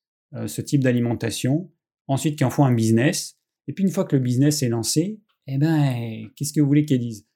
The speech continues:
La personne qui se rend compte que cette alimentation vivante, je dis ça parce qu'en fait, il y en a plein. Il y a, il y a eu le cas de, de, de scandale, entre guillemets, de véganes qui faisaient croire sur leur compte Insta qu'elles étaient encore véganes. Et puis finalement, bah, c'était pas le cas, elles mangeaient des produits animaux.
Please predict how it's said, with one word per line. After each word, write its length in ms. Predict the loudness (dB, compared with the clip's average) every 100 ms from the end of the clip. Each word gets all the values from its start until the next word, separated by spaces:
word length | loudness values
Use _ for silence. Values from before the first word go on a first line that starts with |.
| _ -6
La 100 | -6
personne 320 | -4 -6 -6
qui 100 | -4
se 100 | 0
rend 160 | 2 2
compte 440 | 0 -8 -12 -20 _ _ _ _ _
que 80 | -8
cette 240 | -4 0
alimentation 640 | 2 4 4 4 2 2 4
vivante, 380 | 2 0 -6 -6
je 60 |
dis 100 | -2
ça 160 | 2 2
parce 160 | 0
qu'en 140 | -6 -6
fait, 180 | -6 -6
il 80 |
y 20 | -6
en 80 |
a 200 | -8 -12 -6
plein. 380 | -4 -4 -6 _ _
Il 80 | -6
y 60 | -4
a, 80 |
il 80 | -2
y 80 | -4
a 20 |
eu 40 | -8
le 60 |
cas 280 | -2 0 0
de, 160 | 0 -4
de, 220 | -8 -12
de 120 | -10
scandale, 520 | -8 0 2 4 4 2
entre 220 | -2 -4
guillemets, 300 | 0 0 0
de 60 |
véganes 600 | -2 0 4 4 2 -2 -8 _ _ _ _ _
qui 220 | -4 -2
faisaient 320 | 0 -2 -2 -4
croire 340 | 0 0 0
sur 260 | -4 -10 -10
leur 160 | -8
compte 240 | -4 -4 -4
Insta 460 | -6 -2 0 0
qu'elles 380 | -2 -4 -4 -6
étaient 160 | -8 -8
encore 300 | -6 -8 -6
véganes. 420 | -2 0 0 -4 _ _ _ _ -20
Et 40 |
puis 100 | -20 -16
finalement, 440 | -8 -4 0 0
bah, 100 | -2
c'était 180 | -8 -16
pas 100 | -20
le 80 | -10
cas, 260 | -2 0 -2
elles 100 | -6
mangeaient 400 | -12 -10 -12 -12
des 180 | -14 -14
produits 300 | -10 -6 -4
animaux. 520 | -2 0 0 -2